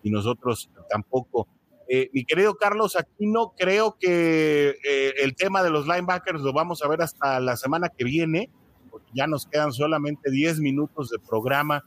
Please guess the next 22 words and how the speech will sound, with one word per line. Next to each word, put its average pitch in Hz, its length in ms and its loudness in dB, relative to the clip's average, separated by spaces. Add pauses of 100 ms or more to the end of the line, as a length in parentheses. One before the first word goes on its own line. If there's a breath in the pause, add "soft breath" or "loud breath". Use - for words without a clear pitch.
(400)
y, 190 440 0
eh, 123 360 2
apenas 151 440 -2
vamos 147 300 -4
a 120 40 -10
cubrir 151 500 -2 (360)
las 127 220 -2
alas 151 220 0
cerradas. 143 420 0
¿Te 131 100 -4
parece, 175 380 0
coach, 196 240 0
si 165 140 -4
dejamos 160 580 -2
a 131 440 2
la 127 100 0
defensiva 131 520 -2
para 120 500 -2
el 113 140 -4
programa 143 400 -2
que - 160 -12
viene? 170 340 -2